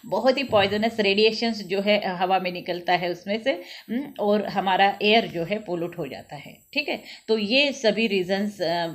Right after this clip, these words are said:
जो है मैनमेड और नेचुरल है जिससे कि एयर पोल्यूशन होता है, हम्म। अ, there is given, अ,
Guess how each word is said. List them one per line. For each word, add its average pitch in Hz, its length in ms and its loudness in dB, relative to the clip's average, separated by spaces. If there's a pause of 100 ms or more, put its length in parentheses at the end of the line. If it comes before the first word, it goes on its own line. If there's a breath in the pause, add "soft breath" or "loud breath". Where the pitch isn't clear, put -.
(280)
जो 185 200 -6
है 208 180 0
मैनमेड 190 460 -2 (300 loud breath)
और 262 120 2
नेचुरल 180 500 0
है 196 240 -2
जिससे 190 320 -6
कि 254 260 -8
एयर 180 140 0
पोल्यूशन 156 460 -8
होता - 220 -12
है, - 240 -14 (120)
हम्म। 330 160 -6 (360 loud breath)
अ, 185 360 2 (280)
there 220 140 4
is 233 240 -2
given, 247 400 -2
अ, 190 340 0